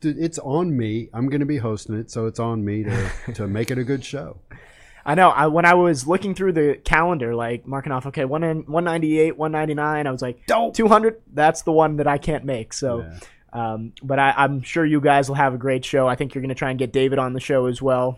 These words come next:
Speaker 2: So
Speaker 1: Yeah, I think, uh, so we've, we've been doing the Monday podcast mostly in the morning. Um, we did it in the afternoon the other day,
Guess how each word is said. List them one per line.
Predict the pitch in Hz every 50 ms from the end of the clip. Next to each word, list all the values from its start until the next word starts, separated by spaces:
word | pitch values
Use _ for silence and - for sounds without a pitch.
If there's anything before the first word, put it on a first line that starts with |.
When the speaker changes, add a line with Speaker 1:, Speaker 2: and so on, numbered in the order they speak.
| - -
Speaker 2:
So | - - - 127 113 110 113
Speaker 1:
Yeah, | 120 120 117 113 110
I | 110
think, | - - 135 139 135 135 - -
uh, | 123 113 110 107 104 101 104
so | - - - - 113 107 104 104 101 101
we've, | 101 104 98 87 104
we've | 110 107 101 85
been | 101 98 92
doing | 87 113 120 127 131 127 117 113
the | 107 104 98 95 95 92 92 90 90 90
Monday | 95 98 104 101 98 98
podcast | 90 87 - - - 101 98 90 - - 110 101 98 95 -
mostly | 104 98 104 110 - - 117 110
in | 110
the | 110 104
morning. | 98 90 82 80 80 80 78 82 - - _ _ _ _ _ _ _ _ _ _ -
Um, | 98 92 87 87 90 90 87 87
we | 90
did | 92 92 107 98
it | 98
in | 95
the | 95 101
afternoon | 101 101 - - 104 101 101 98 92
the | 92 90 87
other | 80 78 80
day, | 80 87 127 143 117 90 82 80 85 82